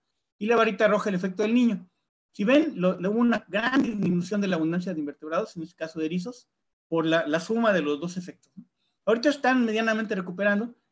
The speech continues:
pero siguen estando en niveles más bajos y probablemente se mantengan ahí, porque, pues, los peces se los están comiendo, los peces son, son depredadores muy, muy activos, este,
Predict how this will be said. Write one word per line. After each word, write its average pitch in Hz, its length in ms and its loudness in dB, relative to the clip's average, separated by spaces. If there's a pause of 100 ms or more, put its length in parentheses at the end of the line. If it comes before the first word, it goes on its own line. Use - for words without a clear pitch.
(100)
pero 196 140 -4
siguen 247 240 0
estando 226 320 -2
en 208 60 0
niveles 185 280 2
más 202 160 2
bajos 220 400 -2
y 175 100 -6
probablemente 190 500 2
se 185 100 -6
mantengan 175 480 -2
ahí, 180 260 -6 (360)
porque, 165 320 -2
pues, 170 160 -4
los 151 140 -2
peces 180 300 0
se 151 120 -4
los 147 140 -6
están 185 160 -6
comiendo, 233 300 2
los 160 160 -4
peces 180 260 -6
son, 175 280 -6
son 165 480 -12
depredadores 151 600 -6
muy, 147 220 -4 (100)
muy 165 180 -6
activos, 180 480 -6 (540)
este, - 460 -18